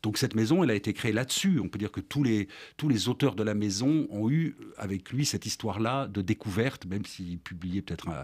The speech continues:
avant comme, euh, comme Nathalie, mais pour lui, je pense que quand il a décidé de publier le, le, le, le, le premier livre P O L de, de Nathalie, Titus n'est pas Bérénice, c'était pour lui une découverte à sa façon. Voilà, c'était des...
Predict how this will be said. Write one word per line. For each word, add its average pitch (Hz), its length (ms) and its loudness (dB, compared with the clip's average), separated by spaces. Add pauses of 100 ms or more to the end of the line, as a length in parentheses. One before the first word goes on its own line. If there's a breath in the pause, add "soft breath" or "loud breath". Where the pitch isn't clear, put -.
(120)
avant 92 300 -4
comme, 87 260 -4
euh, 80 300 -8
comme 92 140 -4
Nathalie, 92 300 0
mais 120 100 2
pour 113 240 0
lui, 139 240 2 (320 loud breath)
je - 120 -14
pense 127 260 -4
que - 80 -12
quand 92 180 -6
il 95 80 -4
a 87 60 -4
décidé 107 400 -2
de 107 60 -4
publier 92 480 -2
le, 87 100 -4 (160)
le, 87 80 -8 (200)
le, 85 300 -8
le, 85 160 -8
le 80 120 -8
premier 113 260 2
livre 117 160 -2
P 107 100 0
O 101 100 4
L 101 140 2 (180)
de, 90 380 0 (160)
de 92 140 -4
Nathalie, 92 500 0 (300 loud breath)
Titus - 320 -8
n'est 87 80 -6
pas 90 100 -6
Bérénice, 95 420 -2 (220 loud breath)
c'était - 300 2
pour 131 180 0
lui 139 240 2
une 151 140 8
découverte 135 680 2
à 113 60 -4
sa 117 140 -2
façon. 113 380 -4
Voilà, 90 200 -6
c'était 87 320 -6
des... 80 120 -10